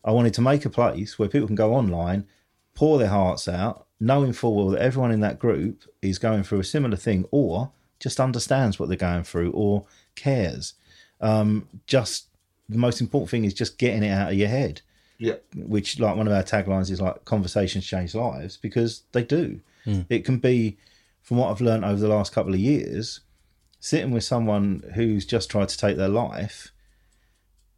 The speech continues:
Speaker 1: when all you've done is had a conversation with them, and that's made a massive difference to them. And it's just that build-up of not having a conversation,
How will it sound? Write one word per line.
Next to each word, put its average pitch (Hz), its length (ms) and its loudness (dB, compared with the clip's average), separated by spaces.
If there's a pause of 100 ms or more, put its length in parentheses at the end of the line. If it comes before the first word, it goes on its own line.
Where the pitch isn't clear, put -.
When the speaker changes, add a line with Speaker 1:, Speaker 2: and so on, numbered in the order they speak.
(540)
Speaker 1:
when 120 180 0
all 147 140 4
you've 131 160 0
done 120 260 0
is 95 140 -2
had 110 140 -2
a 104 60 0
conversation 104 680 -2
with 76 220 -6
them, 98 320 -6 (1000)
and 117 180 2
that's - 280 -4 (260)
made 123 320 2
a 123 60 2
massive 120 520 -2
difference 143 440 -6
to 98 80 -6
them. 85 200 -8
And 104 120 0
it's 110 120 -6
just - 300 0 (260)
that - 220 0
build-up 143 400 6
of 101 120 -2
not 131 260 2
having 101 240 0
a 90 40 0
conversation, 90 880 -2